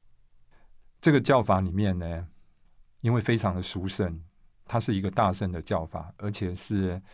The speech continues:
密续里面呢，大圆满的教法。所以呢，基本上来讲呢，你是要发菩提心，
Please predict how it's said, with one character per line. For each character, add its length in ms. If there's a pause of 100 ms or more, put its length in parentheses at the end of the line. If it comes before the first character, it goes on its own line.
(260)
密 160
续 200
里 120
面 280
呢， 240
大 160
圆 160
满 160
的 80
教 240
法。 300 (1080)
所 160
以 140
呢， 240 (340)
基 140
本 160
上 340
来 220
讲 220
呢， 200 (220)
你 100
是 160
要 140
发 240
菩 220
提 160
心， 360